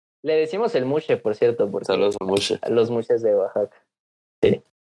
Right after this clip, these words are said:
Speaker 1: Ay, ay, hay otra anécdota.
Speaker 2: El Mushe,
Speaker 1: Ay, es que hay
Speaker 2: güey.
Speaker 1: tantas anécdotas cuando Porfirio una vez va al istmo de Tehuantepec y, y ahí tenía un amante. Y que ya cuando es presidente que le pone un tren enfrente del amante,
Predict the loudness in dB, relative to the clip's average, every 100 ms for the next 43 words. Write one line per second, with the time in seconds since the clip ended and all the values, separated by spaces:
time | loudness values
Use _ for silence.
0 | _ _ _ _ _ 2 2 2 2 2
1 | 0 0 0 0 0 -2 -2 0 0 2
2 | 0 0 2 0 2 2 0 -4 -4 -4
3 | -2 0 0 0 0 0 0 0 0 0
4 | 0 0 0 0 0 0 0 -2 -2 -2
5 | 0 0 0 -4 0 2 2 -6 _ _
6 | _ _ _ -4 0 2 2 0 0 0
7 | 2 0 0 0 0 0 0 0 0 -4
8 | _ _ _ _ -6 0 0 2 0 -2
9 | -4 -2 0 0 0 -4 -2 0 2 -2
10 | 0 0 2 -2 -2 -2 -2 0 2 2
11 | -2 -4 -2 -2 0 0 2 2 0 -4
12 | -6